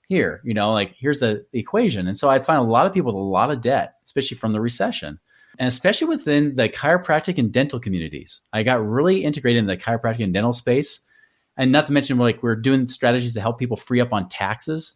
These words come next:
too, to, to have more money. I remember I had one chiropractic coach that, uh, we were able to free up fifty thousand dollars a year in taxes. You know, now I wasn't the accountant, but with my accounting team and just teaching them some basic strategies,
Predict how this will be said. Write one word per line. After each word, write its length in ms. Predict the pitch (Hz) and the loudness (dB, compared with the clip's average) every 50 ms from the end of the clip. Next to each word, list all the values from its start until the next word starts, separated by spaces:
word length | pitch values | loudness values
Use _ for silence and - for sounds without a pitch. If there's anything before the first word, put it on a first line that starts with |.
| - | -8
too, 200 | - 123 123 139 135 | -2 0 2 2 2
to, 160 | 104 85 - _ - | 0 -2 -4 _ -12
to 80 | - 101 | -6 -4
have 140 | 104 107 120 | -2 0 0
more 120 | 120 110 | 0 0
money. 340 | 107 101 104 123 151 175 - _ _ _ _ _ _ - | 0 0 0 -2 -2 -4 -6 _ _ _ _ _ _ 0
I 40 | 143 | 2
remember 140 | 151 151 135 | 4 4 6
I 40 | |
had 120 | 135 131 117 | 4 4 4
one 180 | 113 127 135 | 2 0 0
chiropractic 600 | 135 - 147 135 131 - 123 113 113 127 104 - - | 0 2 0 2 2 2 0 0 0 -2 -6 -6 -8
coach 500 | - - 143 120 101 - - - - _ _ _ _ _ _ _ _ - - | -4 0 0 0 0 0 -6 -12 -14 _ _ _ _ _ _ _ _ -8 -2
that, 320 | 117 123 123 123 120 120 | 0 2 2 2 0 0
uh, 160 | 123 113 110 110 | 0 0 2 2
we 80 | 135 | 2
were 120 | 143 143 135 | 4 4 4
able 200 | 135 131 127 120 | 4 4 2 0
to 60 | 123 | -2
free 220 | - - 143 139 | -2 -2 0 0
up 100 | 127 120 | 0 0
fifty 480 | - - - - 170 175 180 - 202 185 | -4 -8 -6 -4 -4 -4 -2 -4 -6 -4
thousand 420 | 185 - 165 147 151 147 139 131 | -2 2 2 2 2 2 0 0
dollars 300 | 120 120 123 127 120 113 | 2 4 4 4 2 0
a 60 | 107 | -4
year 460 | 95 92 107 113 120 120 107 85 73 67 | -6 -8 -4 0 0 0 2 0 -2 -4
in 140 | - 87 | -6 -8
taxes. 640 | - - 95 90 82 80 - - _ - - - _ _ _ _ _ _ _ _ _ _ _ _ _ _ _ _ _ | -8 -4 -4 -4 -4 -6 -10 -16 _ -20 -20 -20 _ _ _ _ _ _ _ _ _ _ _ _ _ _ _ _ _
You 100 | - 98 | -4 -4
know, 200 | 90 82 82 85 135 | -2 -4 -4 -6 -2
now 180 | 147 131 139 131 | 0 2 4 6
I 100 | 147 175 | 6 6
wasn't 180 | 190 175 156 | 6 6 4
the 80 | 127 107 | 2 0
accountant, 480 | - - 175 196 202 - - 156 110 | 0 0 0 2 2 2 2 0 0
but 160 | 98 117 113 107 | 2 0 0 0
with 140 | 113 - | -2 0
my 120 | - 117 104 | 0 0 0
accounting 360 | 98 - - 139 135 123 120 | 0 -2 -2 -2 0 0 0
team 280 | 123 - 127 127 127 120 | 0 0 0 2 2 2
and 100 | 107 95 | 0 0
just 180 | 107 - - | -4 -6 -6
teaching 220 | - 131 - 123 110 | -8 -6 -4 -4 -6
them 40 | |
some 200 | - - 107 98 | -4 -4 -6 -6
basic 340 | 90 101 117 120 120 - - | -2 -2 -2 -2 -2 -4 -10
strategies, 760 | - - - - - 104 101 117 127 139 170 196 202 - - | -12 -12 -10 -4 0 2 2 2 2 2 0 -2 -2 -4 -8